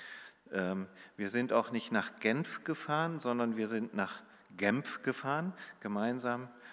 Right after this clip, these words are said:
äh, nee, Gott erleben mit Freunden.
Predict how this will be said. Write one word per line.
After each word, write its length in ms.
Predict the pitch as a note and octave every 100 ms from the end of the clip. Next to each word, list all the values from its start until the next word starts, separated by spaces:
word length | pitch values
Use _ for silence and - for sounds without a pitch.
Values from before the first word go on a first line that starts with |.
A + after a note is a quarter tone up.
| - _ _ - _ _ _ -
äh, 120 | G2+
nee, 180 | G2+ F2
Gott 240 | A#2+ C#3+
erleben 680 | - G#2 F#2 G#2 B2+ C3+ C#3 -
mit 200 | G#2+ G#2+
Freunden. 800 | - - G2 G#2 G#2+ F#2+ E2+ E2+